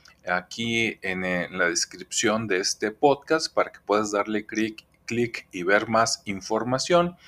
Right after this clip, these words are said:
Y definitivamente vale mucho la pena, ¿no? Si te encanta salir al aire libre, conocer lugares con valores históricos o la historia natural,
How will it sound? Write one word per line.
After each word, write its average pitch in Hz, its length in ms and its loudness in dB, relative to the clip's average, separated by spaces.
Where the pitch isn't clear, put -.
Y 104 120 -8
definitivamente 147 880 0
vale 123 300 4
mucho 110 420 -4
la 98 220 0
pena, 85 360 -4
¿no? 113 140 -4
Si 113 220 -8
te - 100 -12
encanta 131 640 0
salir 110 600 0
al 95 200 0
aire 107 300 2
libre, 107 420 -2
conocer 92 440 -2
lugares 104 520 2
con 82 220 -6
valores 98 500 0
históricos 98 800 -4
o 80 80 -2
la 82 120 -2
historia 101 480 -4
natural, 110 560 0